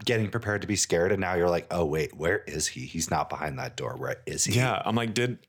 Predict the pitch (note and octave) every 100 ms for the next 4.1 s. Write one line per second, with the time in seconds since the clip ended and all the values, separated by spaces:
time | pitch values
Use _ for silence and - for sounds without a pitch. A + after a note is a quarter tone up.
0 | - C3+ A#2+ A2 A#2+ A#2+ - A#2 A2 G2+
1 | - E2 E2+ A2+ C#3+ C#3+ D3+ D3+ D#3 D3
2 | B2 D#3 C#3 A#2+ B2+ A2+ F#2+ B2 B2+ -
3 | G#2 D#3 D#2+ - A2 C3 A#2+ B2 - D#3
4 | -